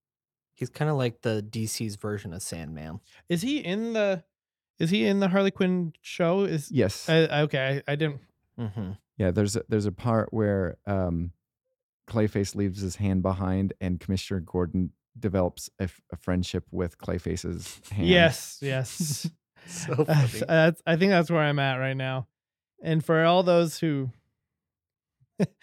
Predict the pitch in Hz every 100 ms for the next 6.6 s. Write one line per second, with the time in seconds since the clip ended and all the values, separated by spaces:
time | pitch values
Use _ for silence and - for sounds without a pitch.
0 | - 240 208 - 214 185 160 160 160 160
1 | - 294 220 180 165 160 139 135 139 135
2 | 175 175 254 165 151 - 127 196 269 -
3 | 131 120 123 120 - 117 - - - _
4 | _ _ _ - - - - - 151 156
5 | 220 277 220 214 175 180 165 156 131 135
6 | 131 135 131 131 131